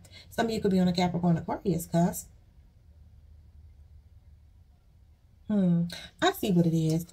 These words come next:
You changed your mind about maybe a Scorpio, an Aries, or Pisces, or whomever you were romantically connected to,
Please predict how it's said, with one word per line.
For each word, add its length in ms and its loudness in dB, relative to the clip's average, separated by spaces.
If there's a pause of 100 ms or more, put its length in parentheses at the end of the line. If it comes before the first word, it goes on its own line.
(180)
You 160 4
changed 400 0
your 120 4
mind 600 4
about 680 4
maybe 320 4
a 80 4
Scorpio, 460 0
an 100 4
Aries, 400 2
or 160 0
Pisces, 720 -2
or 140 -4
whomever 300 2
you 180 2
were 200 2 (140)
romantically 580 2
connected 520 -4
to, 340 -4